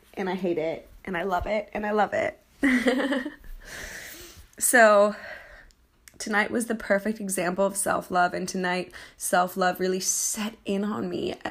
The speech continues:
like, what the fuck it means. It's so much deeper than these little physical things. So tonight,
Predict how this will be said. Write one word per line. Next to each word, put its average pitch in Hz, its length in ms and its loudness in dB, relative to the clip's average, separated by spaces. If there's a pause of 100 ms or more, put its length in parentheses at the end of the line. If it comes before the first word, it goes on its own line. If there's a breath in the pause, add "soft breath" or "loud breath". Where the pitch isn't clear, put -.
(160)
like, 208 220 -2
what 190 380 4
the 359 80 4
fuck 311 260 2
it - 100 2
means. 208 720 -2 (640 loud breath)
It's 233 240 2
so 254 500 6
much 220 380 2
deeper 208 400 4
than 196 200 0
these 190 220 0
little 190 320 4
physical 190 440 0
things. 175 500 0
So 190 140 0
tonight, 208 580 0